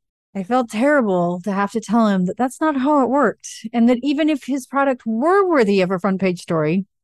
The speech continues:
it wasn't. It wouldn't all happen in time for Target to sell out by year's end. Instead, I suggested that he mobilize his customers and incentivize them to buy the product.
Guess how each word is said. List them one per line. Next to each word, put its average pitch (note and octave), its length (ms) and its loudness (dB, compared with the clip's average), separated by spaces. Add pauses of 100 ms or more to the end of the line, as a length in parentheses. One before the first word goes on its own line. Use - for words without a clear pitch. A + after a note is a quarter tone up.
(140)
it G3 80 0
wasn't. F3+ 480 -2 (460)
It C4 120 2
wouldn't C#4+ 280 0
all B3 180 4
happen A#3+ 300 -2
in A3 100 0
time G#3 220 -4
for G#3 100 -6
Target G3+ 300 -4
to G3+ 80 -8
sell G3 180 -2
out F3+ 180 0
by F3+ 120 0
year's E3+ 260 -2
end. E3+ 360 -4 (480)
Instead, A#3+ 600 4
I G3+ 100 2
suggested B3 580 0
that A3+ 100 4
he A3 80 4
mobilize A3+ 400 4
his G#3+ 160 -2
customers G3 580 0
and A3 160 0
incentivize A3+ 540 0
them F#3+ 160 -6
to F#3 60 -10
buy G3 240 -2
the G3 80 -2
product. G3+ 520 -2